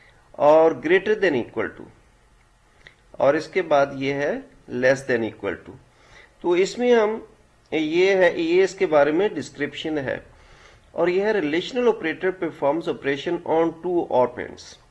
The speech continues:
रिलेशन operators क्या करते हैं, टू ऑपरेंड्स mean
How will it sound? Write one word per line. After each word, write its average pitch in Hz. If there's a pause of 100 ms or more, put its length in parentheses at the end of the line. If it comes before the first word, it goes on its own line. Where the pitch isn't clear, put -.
(200)
रिलेशन 135
operators 151
क्या 147
करते 143
हैं, 180
टू 156
ऑपरेंड्स 156
mean 202